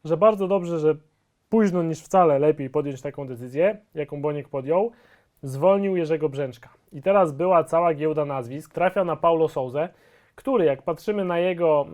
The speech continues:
e, dokonania trenerskie, nie urywają. Był asystentem, e, w reprezentacji Portugalii, to jest duży plus. Końcówka jego kariery trenerskiej jest słaba, słabe jest to, że nigdzie nie zagrzał długo miejsca. Ale powiem wam tak, jeżeli analizujemy, jakie opcje były dostępne,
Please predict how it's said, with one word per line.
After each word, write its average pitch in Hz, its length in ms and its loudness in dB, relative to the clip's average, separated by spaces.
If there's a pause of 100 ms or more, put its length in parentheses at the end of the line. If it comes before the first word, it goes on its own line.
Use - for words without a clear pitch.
(120)
e, 143 300 -6
dokonania 160 640 -2
trenerskie, 156 720 -2 (2250)
nie 165 140 -4
urywają. 151 400 -2 (160)
Był 226 240 4
asystentem, 185 840 -2
e, 165 120 2
w 156 40 -4
reprezentacji 160 600 -6
Portugalii, 156 520 -4
to 151 80 -4
jest 131 140 -6
duży 156 240 -6
plus. 180 440 -6
Końcówka 190 520 -4
jego 165 220 -2
kariery 165 380 0
trenerskiej 151 420 -4
jest 117 140 -12
słaba, 170 340 -2
słabe 151 300 0
jest 147 180 -2
to, 156 100 -2
że 143 140 -8
nigdzie 151 260 -10
nie 143 120 -6
zagrzał 139 380 -6
długo 131 260 -10
miejsca. 123 420 -16
Ale 196 220 0
powiem 170 300 0
wam 127 160 -8
tak, 131 140 -20 (120)
jeżeli 208 300 -4
analizujemy, 202 640 -2
jakie 196 320 -2
opcje 185 240 -6
były 160 200 -4
dostępne, 151 640 -6